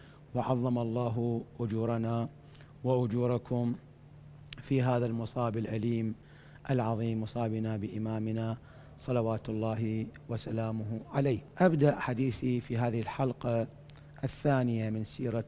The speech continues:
إمامنا وسيدنا باب المراد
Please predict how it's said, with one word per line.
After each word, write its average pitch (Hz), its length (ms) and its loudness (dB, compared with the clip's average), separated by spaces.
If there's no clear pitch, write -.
إمامنا 110 540 0
وسيدنا 110 760 -2
باب 123 240 2
المراد 113 460 0